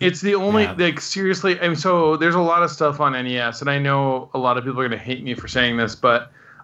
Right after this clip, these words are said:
Speaker 1: I could give a shit about the N E S except for Metroid.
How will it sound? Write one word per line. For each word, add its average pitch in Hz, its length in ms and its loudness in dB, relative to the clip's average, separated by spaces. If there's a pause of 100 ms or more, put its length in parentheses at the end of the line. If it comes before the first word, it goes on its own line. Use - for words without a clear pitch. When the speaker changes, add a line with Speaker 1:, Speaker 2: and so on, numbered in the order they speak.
Speaker 1:
I 165 100 2
could 160 180 -4
give 135 140 2
a 113 60 0
shit - 280 -2
about 110 240 0
the 123 80 -4
N 123 100 0
E 123 100 0
S 113 240 0
except 127 500 -4
for 127 80 2
Metroid. 104 500 -4